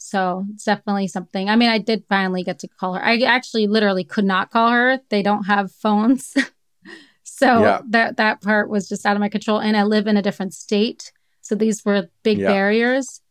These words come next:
Speaker 1: My brother moved where I lived as well. The one that l-, is still alive, he left the Sea Org. So, but I know I'm going to California soon. So that might be the perfect opportunity. So we'll see.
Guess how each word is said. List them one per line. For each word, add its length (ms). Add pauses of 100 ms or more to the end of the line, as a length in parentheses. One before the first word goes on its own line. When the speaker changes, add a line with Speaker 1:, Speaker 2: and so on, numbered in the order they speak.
(160)
Speaker 1:
My 180
brother 380
moved 420
where 160
I 140
lived 240
as 260
well. 360
The 120
one 200
that 140 (460)
l-, 80
is 300
still 200
alive, 360
he 240 (180)
left 300
the 80
Sea 240
Org. 260 (960)
So, 560 (140)
but 300 (960)
I 120
know 160
I'm 120
going 140
to 60
California 520
soon. 380
So 280
that 200
might 180
be 60
the 140
perfect 460
opportunity. 760
So 360 (280)
we'll 100
see. 380